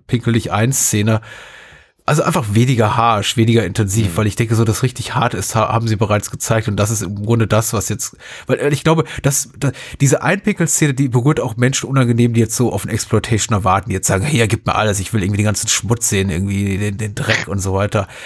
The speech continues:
Speaker 1: Aber ich glaube, da, davon ist er wirklich, das be-, das berührt auch, glaube ich, Leute unangenehm, die, die wirklich gestählt sind in solchen Dingen. Wohingegen
Speaker 2: Ja.
Speaker 1: eben dieser sexuelle Übergriff, so mit, „Hier, guck dir mal meinen langen Pimmel an“,
Speaker 2: Ja.
Speaker 1: eher so Marke, ja,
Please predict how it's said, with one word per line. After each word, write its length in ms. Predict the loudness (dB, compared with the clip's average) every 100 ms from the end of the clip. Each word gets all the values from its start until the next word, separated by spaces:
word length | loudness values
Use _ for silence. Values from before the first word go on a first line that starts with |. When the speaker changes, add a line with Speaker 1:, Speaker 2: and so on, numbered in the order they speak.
| -10 0
Speaker 1:
Aber 120 | 0
ich 80 | 2
glaube, 200 | 2 2
da, 120 | 0 -4 -2
davon 300 | 0 0 0
ist 140 | 0
er 100 | 0
wirklich, 380 | 0 -2 -4 -10 -6 -4
das 140 | -2
be-, 180 | -2 0
das 160 | 0 -2
berührt 260 | 0 2 2
auch, 80 |
glaube 160 | 2 2
ich, 140 | 2
Leute 240 | 2 2 2
unangenehm, 500 | 0 2 4 2 2
die, 320 | 0 0 -4 -8
die 260 | -6 -4
wirklich 240 | -6 -10 -6
gestählt 440 | -4 2 2 2
sind 100 | -4
in 60 | -4
solchen 240 | -6 -8
Dingen. 220 | -8 -8 -10 -18 -4
Wohingegen 280 | 2 4 4
Speaker 2:
Ja. 220 | 4 2
Speaker 1:
eben 160 | 2 2
dieser 220 | 2 2
sexuelle 380 | 2 0 -2 0
Übergriff, 500 | 2 2 2 0 0
so 100 | -2
mit, 160 | -2
„Hier, 140 | -2 -2
guck 180 | -4
dir 60 | -2
mal 140 | 0
meinen 200 | 0 -2
langen 220 | -2 -4 -2
Pimmel 300 | 0 0 0
an“, 220 | -4 -4 -10 -20 -12
Speaker 2:
Ja. 60 | -2
Speaker 1:
eher 320 | 2 4 4
so 320 | 4 4 2 2
Marke, 540 | 2 2 2 2 0
ja, 340 | -4 -2 -2